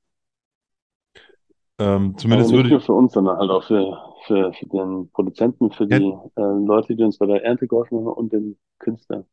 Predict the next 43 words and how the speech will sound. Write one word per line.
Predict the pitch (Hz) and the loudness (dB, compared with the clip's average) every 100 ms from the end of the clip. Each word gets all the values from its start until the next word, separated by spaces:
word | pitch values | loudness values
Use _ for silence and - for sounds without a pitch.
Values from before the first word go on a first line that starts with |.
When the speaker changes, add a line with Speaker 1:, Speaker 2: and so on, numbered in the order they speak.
| _ | _
Speaker 2:
Genau. | 104 | -4
Speaker 1:
Ja, | 127 | 2
nein, | 165 170 | 2 2
Speaker 2:
Und | |
ein | - | 0
Speaker 1:
es | - | 2
Speaker 2:
bisschen | 131 | 2
Speaker 1:
wird, | 110 104 | 0 0
Speaker 2:
ist | |
es | 113 | 0
auch | 110 | 0
Speaker 1:
das, | 113 | 0
Speaker 2:
an, | 107 101 - _ _ _ | 0 -2 -6 _ _ _
an | 127 | -2
den | |
Speaker 1:
deswegen, | 113 110 | 0 0
Speaker 2:
Anwalt | 110 | 2
Speaker 1:
deswegen, | 120 151 151 | 4 2 2
Speaker 2:
leider. | 90 | -2
Speaker 1:
deswegen | 107 120 139 | -4 -2 0
sage | 131 151 | 4 2
ich | 151 | 4
das | 139 | 2
ja | 120 | 2
Speaker 2:
<laughs> | |
Speaker 1:
gerade, | 95 95 95 | 2 2 2
ne? | 98 135 123 | 0 0 0
Also | 107 117 117 | 0 0 0
in | 117 113 | -2 -2
dem, | 113 113 110 | 0 -2 -6
in | 113 | -6
dem, | 107 113 113 | -2 -4 -4
also | 107 104 | -4 -2
bei, | 104 107 - _ _ | -2 -2 -4 _ _
es | 101 101 110 | -18 -12 -4
ist | |
eine | 117 | 0
Speaker 2:
Ja. | 110 | 2
Speaker 1:
se-, | 110 - | 0 0
eine | 113 113 110 107 | 0 0 -4 0
sehr | 123 | 0
geringe | 123 120 120 | 2 0 2
Menge. | 107 117 147 165 | 2 2 0 -4